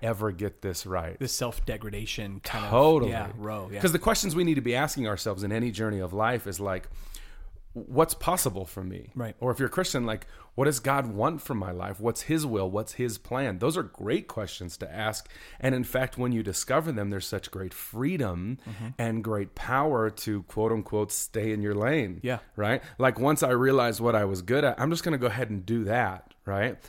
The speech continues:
Speaker 1: I have friends who do other things really well, and they're kinda cool. I'd like to do that, but that's not my thing.
Speaker 2: Mm-hmm.
Speaker 1: So I'm gonna stay doing this thing
Speaker 2: Yeah.
Speaker 1: 'cause I'll definitely fail faking it, right?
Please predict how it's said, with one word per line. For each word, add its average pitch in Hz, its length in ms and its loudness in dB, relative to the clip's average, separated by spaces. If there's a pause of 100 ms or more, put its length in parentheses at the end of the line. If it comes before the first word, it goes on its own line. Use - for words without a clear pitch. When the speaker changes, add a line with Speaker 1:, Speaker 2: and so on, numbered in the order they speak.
(200)
Speaker 1:
I 123 80 4
have 131 140 6
friends 127 380 2
who 120 120 0
do 117 220 2
other 123 200 4
things 117 400 0
really 120 300 2
well, 107 480 2 (320)
and 139 180 4
they're 165 120 6
kinda 170 340 0
cool. 139 720 2
I'd 143 160 2
like 180 200 0
to 185 60 -10
do 190 300 0
that, 104 320 -2 (480)
but 127 80 0
that's 151 160 4
not 175 100 2
my 185 120 2
thing. 131 600 4
Speaker 2:
Mm-hmm. 135 240 0 (260)
Speaker 1:
So 131 140 0
I'm 143 100 6
gonna 165 120 4
stay 170 240 0
doing 165 280 4
this 226 200 0
thing 95 400 -4
Speaker 2:
Yeah. 120 160 -6
Speaker 1:
'cause 139 160 2
I'll 143 340 6
definitely 175 680 6
fail 107 540 2
faking 104 440 -2
it, 82 200 -14 (540)
right? 107 320 2